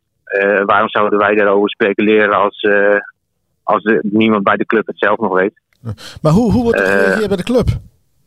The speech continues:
Speaker 1: Ja, gisteravond was, was iedereen heel ondaan. Eh, iedereen heeft waarschijnlijk wel dat interview met Wilco van Schijk gezien bij E S P N, dat hij in, eh, in huilen uitbarstte.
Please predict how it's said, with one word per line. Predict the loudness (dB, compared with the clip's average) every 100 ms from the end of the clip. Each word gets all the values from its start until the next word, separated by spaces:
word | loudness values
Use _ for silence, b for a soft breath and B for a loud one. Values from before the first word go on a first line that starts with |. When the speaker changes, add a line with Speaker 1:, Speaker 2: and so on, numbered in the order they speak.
| _ _ _ _ _
Speaker 1:
Ja, | -2 0 0
gisteravond | 0 -2 -2 0 2 2 0 0
was, | 0 -2 -2
was | 0 0 0
iedereen | -2 0 2 0 0
heel | 0
ondaan. | 2 2 2 0 -2 _ _ _
Eh, | -2 2 2 2 2 -2 -6 _ _
iedereen | -2 0 2
heeft | 0 -2
waarschijnlijk | -2 0 0 0
wel | 0
dat | 0
interview | 0 -2 -2 0 2
met | 0
Wilco | 0 -2 -2
van | -6 -6
Schijk | -2 -4
gezien | -4 -4 0
bij | 0
E | 0
S | -2 -2
P |
N, | -2 0
dat | -2 0
hij | 0
in, | 2 0
eh, | 2 0 -2 -6 _ _ _
in | -2
huilen | 0 0 0 2
uitbarstte. | 0 0 0 0 -2 -4